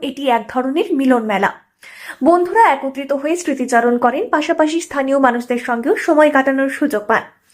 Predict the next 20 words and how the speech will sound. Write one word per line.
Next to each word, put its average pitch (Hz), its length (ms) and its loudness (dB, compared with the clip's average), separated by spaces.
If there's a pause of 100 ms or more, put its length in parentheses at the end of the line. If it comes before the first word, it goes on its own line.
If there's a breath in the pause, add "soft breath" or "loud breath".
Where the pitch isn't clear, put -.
(460 loud breath)
আয়োজকদের 277 560 0
একজন 349 440 0 (300 loud breath)
রশদি 311 400 2
হক 311 280 2
বলেন, 285 280 2 (240)
"রমজান 247 480 2
আমাদের 247 340 0
একতা 277 600 0
ও 247 160 4
ভ্রাতৃত্ববোধ 254 920 0
শেখায়। - 440 0 (120)
আমরা 233 260 0
চাই 277 240 0
সবাই 262 360 2
একসঙ্গে 233 460 0
বসে 247 340 0
আনন্দের 226 360 2
সঙ্গে 233 480 0
ইফতার 247 400 0
করুক। 190 380 -6